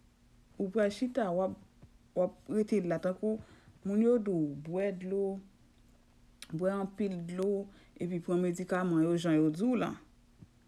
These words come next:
Tout moun, e sa yo di yo wi? Ok.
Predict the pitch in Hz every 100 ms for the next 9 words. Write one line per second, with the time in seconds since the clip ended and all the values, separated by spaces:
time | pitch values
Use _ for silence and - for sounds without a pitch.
0 | - - - 466 - 403 311 220 160 160
1 | - _ - 440 - 359 330 254 247 240
2 | 233 247 302 - _ - - - _ _
3 | _ _ - - 254 254 -